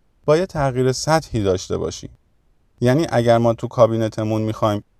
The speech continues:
مثلاً کابینت هوایی‌ها اگه دقت کرده باشین الان جکی می‌ذارن. حالا اینا عکساشو وقتی که توی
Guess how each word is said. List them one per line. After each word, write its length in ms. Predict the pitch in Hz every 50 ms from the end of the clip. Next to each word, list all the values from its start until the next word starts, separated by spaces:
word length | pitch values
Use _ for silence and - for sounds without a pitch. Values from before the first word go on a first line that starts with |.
| _ _ -
مثلاً 520 | 107 107 107 - 110 107 110 127 147 147
کابینت 460 | 123 - 110 104 104 104 110 107 -
هوایی‌ها 840 | 117 110 120 110 104 104 104 104 104 104 110 117 123 120 110 110 - -
اگه 220 | - 110 104 107
دقت 340 | 101 101 101 101 101 98 -
کرده 260 | - 101 101 104 101
باشین 240 | 101 98 - 131 131 -
الان 300 | - 107 104 110 113 120
جکی 380 | 113 117 104 95 95 - - 135
می‌ذارن. 680 | 135 120 104 98 101 98 98 101 104 110 117 127 131 123 -
حالا 200 | - 98 98 104
اینا 180 | 101 104 107
عکساشو 720 | 107 - 110 101 98 - - 113 113 - - 104 101 101 101
وقتی 220 | 107 107 - - 107
که 140 | - 120
توی 360 | 113 - 113 110 110 110 110